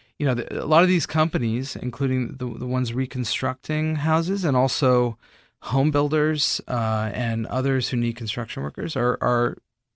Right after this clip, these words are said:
struggling to find people. And that's,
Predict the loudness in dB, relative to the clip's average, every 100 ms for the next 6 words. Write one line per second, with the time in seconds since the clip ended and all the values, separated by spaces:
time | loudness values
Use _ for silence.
0 | _ _ -4 2 2 4 0 -2 -2 -2
1 | -2 -2 -4 -2 -2 0 0 0 0 -2
2 | -10 -20 -20 _ 2 2 0